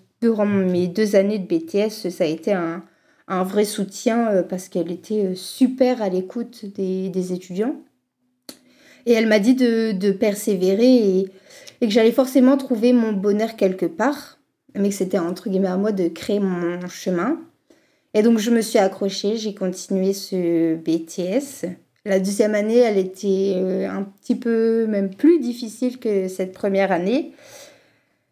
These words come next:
Et bah forcément, comme tout étudiant, t'as des hauts, t'as des bas, t'y crois, t'y crois plus, et...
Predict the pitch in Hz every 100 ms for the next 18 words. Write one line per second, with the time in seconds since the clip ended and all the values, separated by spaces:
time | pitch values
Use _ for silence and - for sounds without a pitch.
0 | _ - 233 214 220 214 208 247 302 320
1 | 269 220 208 214 202 190 190 190 214 262
2 | 254 190 190 185 240 240 190 180 175 180
3 | 196 240 240 220 - - 202 240 208 -
4 | 170 156 - 226 254 226 190 170 151 151
5 | 165